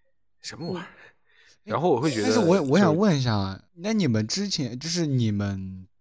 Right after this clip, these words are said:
Speaker 2: 觉得跟对方说“我们结婚吧”或者求婚这件事情算在婚礼里吗？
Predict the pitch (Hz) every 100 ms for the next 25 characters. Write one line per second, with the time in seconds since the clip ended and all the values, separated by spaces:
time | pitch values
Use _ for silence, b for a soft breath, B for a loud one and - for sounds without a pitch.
0 | _ _ 117 127 160 143 120 107 98 95
1 | 90 - _ _ _ _ _ - 160 160
2 | 143 139 135 135 135 131 123 104 92 92
3 | 101 101 135 135 131 104 123 110 104 -
4 | 98 98 139 147 131 113 - 120 101 95
5 | - 135 120 113 117 110 104 92 90